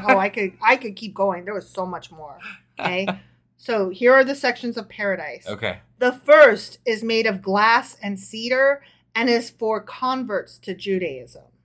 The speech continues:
Speaker 2: Oh, okay.
Speaker 1: Okay.
Speaker 2: So you can't be top tier if you converted to Judaism, apparently.
Speaker 1: No, that's the furthest out.
Speaker 2: Got it.
Speaker 1: It's the first in that it's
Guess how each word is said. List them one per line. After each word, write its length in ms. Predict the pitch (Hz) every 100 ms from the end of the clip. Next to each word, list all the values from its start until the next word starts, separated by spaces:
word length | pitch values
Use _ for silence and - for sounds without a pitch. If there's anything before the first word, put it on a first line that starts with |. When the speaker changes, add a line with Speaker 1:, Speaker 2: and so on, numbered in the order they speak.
| _ _ _ _ _ _
Speaker 2:
Oh, 200 | - - _
okay. 520 | - - 107 85 117 - _
Speaker 1:
Okay. 300 | - 202 247 -
Speaker 2:
So 160 | -
you 200 | 120 120
can't 360 | 120 135 117 90
be 280 | 110 104 95
top 320 | 123 101 -
tier 280 | - 107 95
if 100 | 95
you 80 | 90
converted 520 | 95 90 95 87 85
to 120 | 87 - _
Judaism, 640 | 90 82 80 73 76 80
apparently. 280 | _ - 294
Speaker 1:
No, 20 |
that's 220 | 247 254 -
the 180 | 240 - _
furthest 460 | 247 233 226 196 196
out. 480 | 185 143 - - - _ _ _ -
Speaker 2:
Got 200 | - 226
it. 20 |
Speaker 1:
It's 140 | 233
the 100 | -
first 460 | 196 277 262 277 -
in 160 | 208 214
that 160 | 208
it's 260 | 202 202